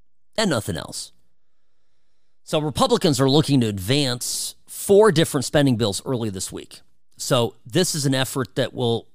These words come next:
I mean, it's not necessarily gonna avoid a shutdown, uh, but it will help, it will help move some funds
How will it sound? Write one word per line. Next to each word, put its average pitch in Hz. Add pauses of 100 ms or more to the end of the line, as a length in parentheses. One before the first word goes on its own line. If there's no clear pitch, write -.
(240)
I 127
mean, 123
it's 117
not 147
necessarily 123
gonna 104
avoid 107
a 95
shutdown, 98 (680)
uh, 117 (320)
but 131 (100)
it 139
will 131
help, 135 (560)
it 127
will 123
help 135
move 123
some 117
funds 143